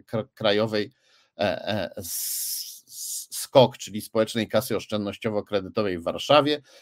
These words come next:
Czytamy też, że wraz z Grzegorzem Biereckim pan Grzesik reprezentuje skok, e, na świecie. Tutaj na swojej stronie skoki chwalą się tym, że, e, e, Grzesik i Bierecki błyszczą w europejskiej sieci unii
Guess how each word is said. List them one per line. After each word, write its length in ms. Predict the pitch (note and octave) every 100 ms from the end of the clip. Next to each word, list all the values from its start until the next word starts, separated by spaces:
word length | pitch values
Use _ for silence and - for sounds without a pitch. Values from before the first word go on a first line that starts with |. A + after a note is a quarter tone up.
| _
Czytamy 420 | - B2+ C#3+ D3
też, 200 | B2+ B2
że 320 | A2 G2+ A2+ - _ -
wraz 360 | G2+ B2+ B2+ -
z 140 | A#2+
Grzegorzem 600 | G#2+ G#2+ A#2 C#3 C3 A#2+
Biereckim 600 | G#2+ G#2 B2 B2 B2 A2
pan 200 | G#2+ A2+ A2 _ -
Grzesik 500 | G#2 A2+ A#2 B2 -
reprezentuje 760 | A#2+ A#2+ A#2+ A2 A2 A2 A#2 A2
skok, 460 | G#2+ - G2 G2 _ _ _ -
e, 220 | G2+ -
na 160 | A2+ A#2+
świecie. 480 | - C3 G2 - -
Tutaj 380 | C#3+ D3 B2 - _ _ -
na 160 | A2+
swojej 400 | G#2+ C#3+ C3+ A#2
stronie 500 | - - B2 A#2 G2+ - _
skoki 480 | - - C#3 B2+ B2
chwalą 380 | - A#2+ A#2+ G#2+
się 140 | -
tym, 220 | - A#2+
że, 240 | A2 G2+ G2+ _ _ -
e, 320 | F#2+ E2+ -
e, 160 | G#2+ G#2+
Grzesik 720 | G#2 G#2+ A#2+ B2 B2 B2 -
i 60 | A#2+
Bierecki 640 | A2+ A2 B2 B2+ A2+ G2+
błyszczą 500 | G#2 A2 A#2+ A#2+ G#2+
w 60 | G#2+
europejskiej 760 | A2+ A2+ G#2+ A2+ A#2 - A2+
sieci 320 | - A2 -
unii 360 | G#2 G#2+ A2 G2